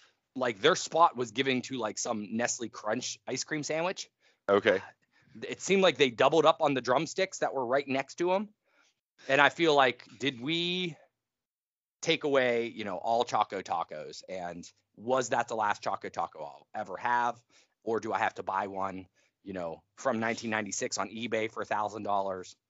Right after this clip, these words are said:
Speaker 1: Like, these are the things that I have to ask myself. Because
Speaker 2: Yeah.
Speaker 1: I mean, I was really planning a lot with Choco Tacos. Like, they, they were gonna be a cornerstone of, like, my brand. Um,
Speaker 2: <laughs>
Speaker 1: when you guys came to Hershey Fest, regardless of seasonality, like, the goal was to always have Choco Tacos.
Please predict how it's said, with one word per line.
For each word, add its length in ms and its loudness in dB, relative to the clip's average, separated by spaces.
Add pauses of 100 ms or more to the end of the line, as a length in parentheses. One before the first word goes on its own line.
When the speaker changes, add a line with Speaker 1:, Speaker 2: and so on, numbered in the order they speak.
(420)
Speaker 1:
Like, 220 -6
these 240 0
are 80 4
the 80 4
things 300 4
that 100 4
I 80 2
have 200 0
to 140 -4
ask 280 2
myself. 460 -8 (800)
Because 520 4
Speaker 2:
Yeah. 220 2 (720)
Speaker 1:
I 80 8
mean, 180 4
I 120 10
was 140 2
really 200 8
planning 400 4
a 40 4
lot 340 2
with 100 -12
Choco 320 -4
Tacos. 580 -12 (280)
Like, 180 -10
they, 160 4
they 180 2
were 100 0
gonna 140 0
be 100 0
a 40 -2
cornerstone 640 0
of, 120 -4
like, 180 -4
my 140 -2
brand. 520 -6 (480)
Um, 400 -2
Speaker 2:
<laughs> 60 2
Speaker 1:
when 140 -2
you 100 -2
guys 240 4
came 260 -2
to 80 0
Hershey 320 -6
Fest, 280 -4
regardless 520 0
of 80 -14
seasonality, 720 -6
like, 160 -14
the 80 -10
goal 300 2
was 140 -2
to 80 -6
always 340 -4
have 160 -12
Choco 300 -8
Tacos. 540 -10